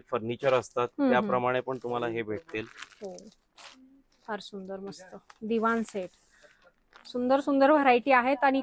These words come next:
Speaker 2: काय स्टार्टिंग मध्ये जातात मग ह्या?
Speaker 1: हे साधारण सहाशे पासून सुरू होतात
Speaker 2: हम्म,
Speaker 1: दिवाण
Speaker 2: हम्म.
Speaker 1: सेट्स, ते तुम्हाला दोन हजार, अडीच हजारा पर्यंत दिवाण सेट्स आपल्याकडे अव्हेलेबल आहेत.
Speaker 2: गिफ्टिंग साठी पण फार सुंदर, अ, ऑप्शन आहे हे.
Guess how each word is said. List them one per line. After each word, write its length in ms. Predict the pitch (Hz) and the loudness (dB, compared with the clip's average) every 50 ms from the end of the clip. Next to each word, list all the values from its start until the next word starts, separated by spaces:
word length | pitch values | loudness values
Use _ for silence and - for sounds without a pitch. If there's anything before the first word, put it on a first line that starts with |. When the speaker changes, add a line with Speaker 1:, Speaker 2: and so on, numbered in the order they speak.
| - | 4
Speaker 2:
काय 160 | - 294 302 311 | 6 6 6 6
स्टार्टिंग 400 | - - 302 277 254 294 285 277 | 8 8 8 8 8 4 0 0
मध्ये 180 | 277 269 269 | 2 2 4
जातात 240 | 262 262 247 254 240 - | 4 2 2 2 -2 -4
मग 100 | 254 240 | -4 -6
ह्या? 140 | 233 247 262 | -4 -4 -6
Speaker 1:
हे 320 | 294 - - - - 165 | -6 -8 -10 -6 -4 -4
साधारण 360 | 160 - 170 156 151 175 185 180 | 0 2 2 2 2 2 0 0
सहाशे 440 | 175 - 147 131 127 123 - 170 | 0 4 4 4 4 4 0 -8
पासून 300 | - - 165 139 175 180 | -6 -4 -4 -4 -4 -6
सुरू 240 | 170 - 165 165 175 | -4 0 2 6 8
होतात 340 | 170 143 117 - 113 131 143 _ | 8 8 6 4 0 -4 -4 _
Speaker 2:
हम्म, 120 | - 285 | 2 2
Speaker 1:
दिवाण 180 | 277 247 233 120 | 4 4 4 0
Speaker 2:
हम्म. 80 | - | -2
Speaker 1:
सेट्स, 340 | 196 202 - 135 147 - _ _ - | -4 -4 -4 -6 -6 -6 _ _ -10
ते 60 | 147 | -8
तुम्हाला 280 | 135 147 147 147 156 151 | -6 -4 -4 -2 -2 -2
दोन 220 | 135 139 143 143 | -2 -2 0 0
हजार, 260 | 143 135 131 143 143 | 0 2 2 2 2
अडीच 240 | 139 123 120 131 127 | 2 2 0 -2 -2
हजारा 220 | 123 123 123 123 | -2 -4 -4 -6
पर्यंत 340 | 127 - 127 113 113 113 131 | -6 -8 -8 -10 -10 -12 -14
दिवाण 320 | 131 117 117 101 104 104 101 | -16 -14 -14 -14 -14 -14 -14
सेट्स 240 | 101 110 104 - | -14 -16 -18 -16
आपल्याकडे 380 | 101 - - 98 95 95 92 202 | -18 -20 -20 -20 -16 -12 -8 -8
अव्हेलेबल 280 | 202 185 - - - - | -8 -8 -8 -12 -14 -10
आहेत. 80 | 262 233 | -4 0
Speaker 2:
गिफ्टिंग 340 | 285 311 311 - 392 427 466 | 0 0 2 4 4 6 6
साठी 240 | - 427 392 392 392 | 8 6 6 6 4
पण 160 | - 392 403 | 0 0 0
फार 200 | 403 349 311 285 | 4 4 4 4
सुंदर, 360 | - 285 247 233 233 233 233 | 4 0 0 2 2 2 2
अ, 120 | - 226 | 2 2
ऑप्शन 500 | 220 214 208 208 214 208 - - 226 202 | 2 2 4 4 2 0 0 -4 -6 -6
आहे 220 | 202 196 185 190 185 | -6 -6 -8 -10 -16
हे. 160 | - - 190 | -16 -16 -16